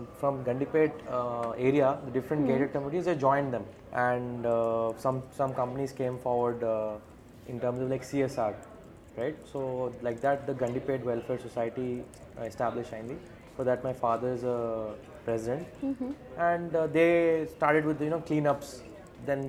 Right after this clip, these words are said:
Speaker 1: slowly setting up the waste, uh, management unit. So, అక్కడ, uh, wet waste అంతా కంపోస్ట్, uh, కంపోస్టింగ్ చేస్తాము. And, uh, all the dry waste gets collected and gets sent for recycling. So, after the Telangana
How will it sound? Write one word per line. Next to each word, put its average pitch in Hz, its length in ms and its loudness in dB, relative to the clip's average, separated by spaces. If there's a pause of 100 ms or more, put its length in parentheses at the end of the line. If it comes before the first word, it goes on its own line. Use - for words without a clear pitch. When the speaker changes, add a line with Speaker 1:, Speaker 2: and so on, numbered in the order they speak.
(100)
Speaker 1:
slowly 135 320 0
setting 127 260 0
up 131 140 -2
the 131 120 2
waste, 147 300 4 (160)
uh, 110 180 -2 (140)
management 131 340 2 (120)
unit. 127 180 -2 (580)
So, 139 140 0
అక్కడ, 123 140 0 (200)
uh, 110 160 4 (120)
wet 120 200 -2
waste 143 240 -2
అంతా 127 180 -2 (120)
కంపోస్ట్, 135 440 -2 (380)
uh, 120 140 -6 (100)
కంపోస్టింగ్ 127 520 -6
చేస్తాము. 123 460 -4 (600)
And, 139 380 0
uh, 127 260 2
all 127 200 4
the 143 120 -2
dry 120 160 6 (140)
waste 151 200 2 (120)
gets 131 120 -2 (120)
collected 127 360 0 (120)
and 127 180 -6 (400)
gets 127 140 -2 (100)
sent 127 160 -4 (100)
for 156 100 2 (220)
recycling. 120 480 0 (540)
So, 156 80 4 (260)
after 139 220 2 (100)
the 156 100 6 (220)
Telangana 139 400 2